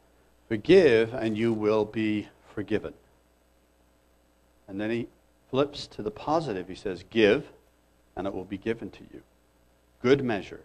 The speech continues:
pressed down, shaken together, and running over, will be put into your bosom. For with the same measure that you use,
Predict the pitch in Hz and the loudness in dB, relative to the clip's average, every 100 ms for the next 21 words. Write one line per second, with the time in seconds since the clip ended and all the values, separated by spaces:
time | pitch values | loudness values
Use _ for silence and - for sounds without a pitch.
0 | _ _ _ - - 139 151 - _ 107 | _ _ _ -16 -2 0 0 -6 _ -8
1 | 85 76 73 _ _ - - 143 196 202 | -8 -10 -14 _ _ -12 -2 0 0 -4
2 | 175 - 127 87 - - _ _ _ _ | -10 -12 -8 -8 -8 -20 _ _ _ _
3 | 98 92 117 139 131 113 92 85 82 _ | -10 -2 0 0 -2 -2 -4 -6 -16 _
4 | _ _ _ _ _ 90 85 - 98 - | _ _ _ _ _ -10 -8 -8 -8 -6
5 | 127 107 - - 85 90 90 90 87 85 | -6 -6 -8 -20 -18 -12 -8 -6 -8 -10
6 | - _ _ _ _ _ _ _ _ _ | -16 _ _ _ _ _ _ _ _ _
7 | 104 95 92 95 - 127 131 143 131 127 | -6 -4 -6 -8 -6 -2 0 0 -2 -4
8 | 127 131 120 104 104 123 110 92 90 87 | -4 -6 -4 -6 -4 -6 -4 -8 -8 -12
9 | - | -18